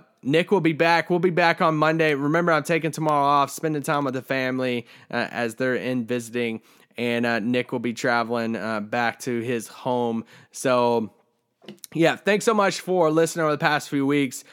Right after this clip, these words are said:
I know it's been different without Nick, uh, but, uh, I've tried to hold down the fort, try to talk about topics that you guys would, uh, like to hear about, and talk about different questions. Thanks for submitting all your questions.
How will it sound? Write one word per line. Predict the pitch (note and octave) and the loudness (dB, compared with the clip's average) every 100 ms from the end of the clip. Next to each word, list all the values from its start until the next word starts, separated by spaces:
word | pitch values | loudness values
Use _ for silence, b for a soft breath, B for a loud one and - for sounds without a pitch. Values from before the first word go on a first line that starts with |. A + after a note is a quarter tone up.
| - | -4
I | C3+ | 0
know | D3+ | 0
it's | C#3 | 0
been | D3 C3+ | -2 0
different | C#3+ C#3+ | 0 0
without | B2+ B2+ C3 | -2 0 0
Nick, | B2 C3+ C3 - b b - | 0 0 -2 -6 b b -6
uh, | A2+ A#2 A2+ | -2 0 -2
but, | A2+ A#2+ A#2 - | 0 0 0 -2
uh, | A#2 A2+ | -2 0
I've | A2+ | 0
tried | D3 C3 | 0 0
to | |
hold | B2+ B2+ | 0 0
down | C3 B2+ | 0 -2
the | A#2 | -4
fort, | - B2 B2 - | -4 -2 -2 -2
try | D3 | -2
to | C3 | 0
talk | C3 B2+ | 0 -2
about | B2+ A2+ | -2 -2
topics | D3 B2+ A#2+ A#2 - | 0 0 0 -4 -4
that | A2+ | -4
you | F#2+ A2+ | -4 -4
guys | A2+ A2+ A2+ G#2 | -2 0 -2 -4
would, | A2 A2 G#2 B B - | -4 -4 -6 B B -8
uh, | A2 G#2 | -4 -2
like | A#2 A#2 - | -2 -2 -6
to | G#2+ | -6
hear | B2 A#2+ | -2 -2
about, | G#2 A2 G#2+ G2+ - | 0 0 -2 -4 -8
and | G#2+ G#2 G2+ | -8 -8 -4
talk | A#2+ G#2+ | -2 -2
about | A2 G#2 | -4 -2
different | A2+ G2 E2+ | -4 -4 -8
questions. | - A#2+ A2+ A#2+ A2 | -2 -2 -2 -6 -4
Thanks | D3+ D#3 | -4 -6
for | D3 | -8
submitting | - D3 C#3+ C#3 | -6 -2 -2 0
all | C3+ | -2
your | B2 | -2
questions. | D3 C3 - C3+ B2 | 0 0 0 -4 -4